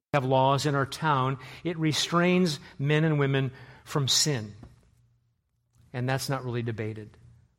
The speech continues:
But the third use of the law is what I want to talk about a little bit more tonight. It's a guide. So for the unbeliever, first use, mirror. Believer and unbeliever, they realize, "If I do things that are wrong, the punishment from the government will come."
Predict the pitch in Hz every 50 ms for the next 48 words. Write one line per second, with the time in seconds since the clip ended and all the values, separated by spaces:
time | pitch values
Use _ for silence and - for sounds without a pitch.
0 | _ _ 160 147 - 160 - - 220 233 254 220 175 170 165 151 135 - 147 131
1 | 127 123 120 117 120 135 151 143 120 120 131 131 127 123 127 123 117 - - 131
2 | 123 117 - 123 113 110 117 131 - - - - 127 135 156 165 156 120 123 123
3 | 135 139 147 160 - - 120 117 113 117 120 117 - - - - - - - -
4 | 156 - - 165 143 127 143 135 131 127 123 113 101 101 107 - - - - -
5 | - 147 143 135 - 156 151 127 147 139 110 - - - - - 147 170 190 190
6 | 202 190 185 196 185 202 220 220 220 - - - - 170 175 175 - - - 180
7 | 190 202 - - - 151 147 147 147 160 190 214 214 - - - - - - -
8 | 156 147 151 165 160 175 170 170 180 175 156 160 156 160 170 170 165 208 233 -
9 | - - - - - 135 131 127 143 147 147 139 143 147 147 - 143 131 135 127
10 | 123 120 165 175 156 - 165 156 160 135 139 147 131 139 135 135 139 156 - -
11 | 135 131 - 139 143 143 135 - - 147 147 147 139 120 - 156 139 135 131 123
12 | 135 139 143 156 156 156 143 135 - - 147 147 160 196 233